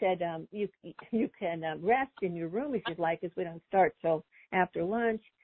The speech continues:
Would you like to be sent to, to go to your room? I'd love it." So she said, "Okay, you're in the Lion's Wing," right? So in my head, I, I saw L I O N S, and, uh, you know, and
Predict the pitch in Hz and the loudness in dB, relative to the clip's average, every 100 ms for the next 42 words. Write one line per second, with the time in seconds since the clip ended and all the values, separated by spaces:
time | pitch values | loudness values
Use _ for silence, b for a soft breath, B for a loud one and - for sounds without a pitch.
0 | b - 185 190 170 - - - 170 - | b 0 4 4 2 -2 -12 -6 -6 -2
1 | 160 - 170 - - 185 175 160 185 381 | -6 -4 -8 -8 6 10 10 6 2 2
2 | 214 170 185 208 180 143 - 190 180 b | 0 -2 2 4 4 2 -4 -4 -4 b
3 | b - 247 - 226 233 233 202 214 233 | b -8 -6 0 2 4 2 -2 -4 -4
4 | 208 180 196 196 165 156 - 160 117 - | -6 -6 -6 -6 -8 -10 -12 -10 -10 -12
5 | - 170 170 _ _ b - 220 240 254 | -8 -6 -6 _ _ b -6 -2 -2 -2
6 | 226 220 202 185 180 175 175 - 180 170 | -2 -2 0 0 0 -4 -8 -8 -8 -8
7 | - 170 160 180 185 185 170 175 - 170 | -4 -2 -2 -4 -4 -2 -2 -4 -6 -8
8 | 170 170 165 170 214 170 185 _ _ _ | -8 -10 -10 -10 -4 -4 -4 _ _ _
9 | _ _ - 185 185 - 190 190 180 170 | _ _ -6 -4 -4 -6 -2 -2 -2 -6